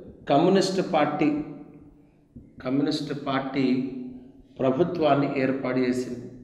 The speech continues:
దేశంలోనే కాదు, ప్రపంచంలో మొట్టమొదటి ప్రజాస్వామ్యయుతంగా ఏర్పడ్డ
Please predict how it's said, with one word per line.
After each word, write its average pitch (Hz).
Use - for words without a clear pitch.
దేశంలోనే 165
కాదు, 147
ప్రపంచంలో 180
మొట్టమొదటి 180
ప్రజాస్వామ్యయుతంగా 160
ఏర్పడ్డ 139